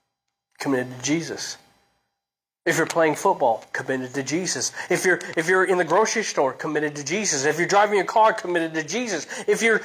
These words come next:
speaking with your spouse, committed to Jesus. If you're at school, committed to Jesus. You're continually committed to Jesus. When you're alone at home, and, and are you committed to Jesus? It's all the time,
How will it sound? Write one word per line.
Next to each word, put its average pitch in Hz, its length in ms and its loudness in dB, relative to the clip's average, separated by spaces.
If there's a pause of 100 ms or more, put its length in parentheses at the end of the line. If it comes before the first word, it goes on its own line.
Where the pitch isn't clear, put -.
speaking 247 540 0
with 233 140 2
your 202 100 4
spouse, 277 440 4
committed 214 340 0
to 190 120 -6
Jesus. 233 500 4
If 220 160 2
you're 285 140 4
at 269 180 8
school, 330 380 4
committed 247 440 0
to 233 80 0
Jesus. 262 500 2 (240)
You're 311 320 6
continually 277 880 2
committed 269 600 2
to 247 200 2
Jesus. 233 460 2 (200)
When 254 160 4
you're 302 180 6
alone 269 480 6
at 254 140 4
home, 262 420 4 (220)
and, 254 220 2
and 254 160 2 (180)
are 240 240 6
you 302 140 2
committed 277 480 2
to 254 160 0
Jesus? 277 520 2
It's 262 220 -2 (140)
all 349 420 8
the 349 120 -2
time, 208 640 2